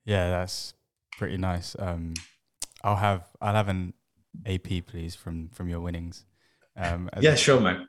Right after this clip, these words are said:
Speaker 2: Just send, <laughs> send me a link of the one you want.
Speaker 1: <laughs> Timmy, how would you spend fifty mil?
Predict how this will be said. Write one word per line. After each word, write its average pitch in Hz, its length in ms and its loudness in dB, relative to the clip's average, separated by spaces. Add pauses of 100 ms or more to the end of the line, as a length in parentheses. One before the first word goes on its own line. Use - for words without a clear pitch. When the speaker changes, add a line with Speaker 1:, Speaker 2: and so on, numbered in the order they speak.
(260)
Speaker 2:
Just - 200 6
send, 139 300 4
<laughs> - 0 -
send 151 260 8
me 139 60 10
a 131 40 8
link 127 240 6
of 98 100 -2
the 101 80 6
one 98 140 6
you 90 80 6
want. 92 220 4
Speaker 1:
<laughs> - 2250 2
Timmy, 143 260 4
how 131 120 8
would 151 120 4
you 147 100 0
spend 127 260 2
fifty 127 280 0
mil? 110 260 0